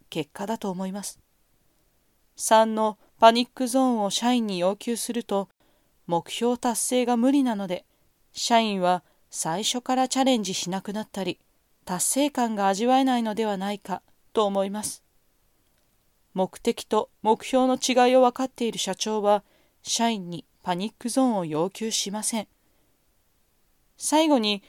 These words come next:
運について試験を書きます。三月三十一日に、臨済宗円覚寺派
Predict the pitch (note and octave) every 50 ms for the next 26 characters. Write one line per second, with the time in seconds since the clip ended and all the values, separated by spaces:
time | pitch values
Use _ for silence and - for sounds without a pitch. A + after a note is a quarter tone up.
0 | _ _ _ _ _ _ _ - G#3 B3 D4 D4+ A3+ - - _ _ - A3+ B3
1 | - - - B3+ A#3 - - D3+ - - _ - - - - - F3+ F3+ G3+ G#3+
2 | G#3+ - G#3+ G#3 - G#3 G3+ G3+ G3+ - - - - _ _ _ _ _ _ _
3 | _ _ _ _ _ _ _ _ _ _ _ _ _ _ _ _ _ - - -
4 | C4 B3+ B3+ A#3 A3 A3 - - - A3+ A#3+ A3+ G#3 F3+ F3+ F3+ E3 - - A3
5 | A3+ A#3 A3+ - A#3 A3+ G#3 G3+ G3 F#3+ - _ _ _ _ _ _ _ - F3+
6 | F#3 G3+ A3+ A#3 A3+ B3 B3 A#3+ A3 - - - G#3 F#3+ - - _ _ _ _
7 | - E3 F3 G#3+ A3+ - B3 - - A#3 G#3+ A3+ - G#3+ G#3 G3